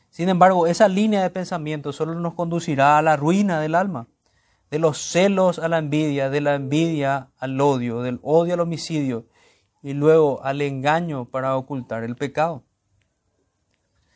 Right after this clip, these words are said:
Teme si tus pecados se ven reflejados en tus hijos,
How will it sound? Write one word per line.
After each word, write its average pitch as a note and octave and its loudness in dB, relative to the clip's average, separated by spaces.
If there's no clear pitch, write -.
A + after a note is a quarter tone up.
Teme F3+ 2
si D3+ -8
tus D3+ -10
pecados C#3+ -2
se D3 0
ven C#3 2
reflejados C#3+ 0
en C#3+ -12
tus D3 -12
hijos, C#3+ -10